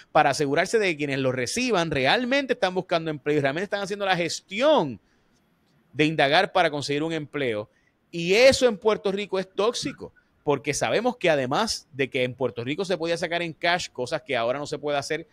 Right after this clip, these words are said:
como parte de esta transición, porque sabíamos que había un montón de gente haciendo cuanto vericueto y cuanto truco había de que vivan en una tienda, ¿verdad? Esto todavía desgraciadamente pasa, particularmente con gente que tiene problemas de vicio,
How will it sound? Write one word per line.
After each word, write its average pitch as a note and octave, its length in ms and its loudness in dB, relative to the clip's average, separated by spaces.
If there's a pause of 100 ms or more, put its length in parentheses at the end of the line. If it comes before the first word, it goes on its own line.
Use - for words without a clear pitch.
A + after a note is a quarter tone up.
(160)
como G#2 220 -8
parte A#2 260 -6
de C#3+ 60 -8
esta C#3 100 -4
transición, C#3+ 440 -6
porque C#3 160 -10
sabíamos G#2+ 320 -6
que - 80 -6
había C3 120 -2
un C3+ 100 -8
montón C3 420 -6
de D3 100 -2
gente C#3+ 420 -6 (300)
haciendo B2 440 -6
cuanto B2 300 -6
vericueto A2+ 420 -4
y - 20 -8
cuanto B2+ 240 -4
truco C3 240 -6
había C#3 320 0
de G#2 100 -4
que F#2+ 160 -6
vivan A2+ 280 -6
en C3+ 40 -6
una C3+ 160 -6
tienda, C3+ 420 -6 (960)
¿verdad? G#2 200 -2
Esto B2+ 160 -2
todavía A2+ 320 -2
desgraciadamente A2+ 640 -6
pasa, A#2+ 220 -4
particularmente G2+ 520 -10
con A2 120 -10
gente A2 160 -8
que G#2+ 80 -6
tiene A2 160 -8
problemas G#2+ 340 -10 (300)
de A#2 120 -2
vicio, B2 460 -4